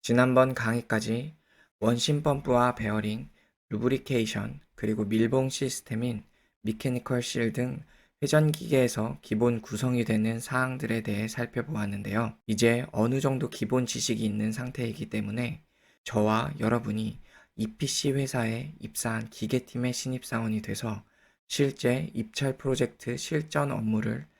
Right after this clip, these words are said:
해보는 시간을 갖도록 하겠습니다. 실전 업무의 첫 단계로 입찰 프로젝트에서 매테리얼 리케지션, 흔히 엠알이라 표현하는 이 자재 요구서를 작성하는 방법을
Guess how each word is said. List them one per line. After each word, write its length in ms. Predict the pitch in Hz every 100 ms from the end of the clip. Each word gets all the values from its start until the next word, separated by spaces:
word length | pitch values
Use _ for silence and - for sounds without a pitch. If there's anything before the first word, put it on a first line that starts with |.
| _ _ _ 160
해보는 300 | 160 151 143
시간을 400 | - 131 120 123
갖도록 560 | 127 - 110 110 110
하겠습니다. 560 | 120 113 - 101 - - -
실전 460 | 170 165 - 160
업무의 360 | 117 107 117 120
첫 200 | - 156
단계로 500 | 139 123 113 127 143 - _ - - _
입찰 440 | 107 110 - 147 147
프로젝트에서 960 | 156 147 156 - 135 120 113 117 156 _ _
매테리얼 560 | 113 110 139 135 131 117
리케지션, 680 | - 113 110 - 107 107 - _ _ _ _ -
흔히 400 | 139 135 143 - _ -
엠알이라 560 | 113 135 147 135 127
표현하는 680 | - 139 131 120 110 110 147 - - - _ -
이 140 | 110 -
자재 480 | - 110 110 135
요구서를 680 | 113 110 117 117 107 107 131 -
작성하는 720 | - - - 123 120 113 110
방법을 600 | 110 101 104 104 107 151